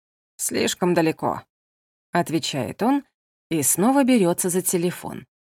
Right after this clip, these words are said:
"Нет, я имела в виду, когда доберусь до него".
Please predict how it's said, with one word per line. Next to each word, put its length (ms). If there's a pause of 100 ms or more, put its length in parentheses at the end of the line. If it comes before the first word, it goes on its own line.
(560)
"Нет, 560
я 380
имела 340
в 40
виду, 300
когда 440
доберусь 420
до 120
него". 380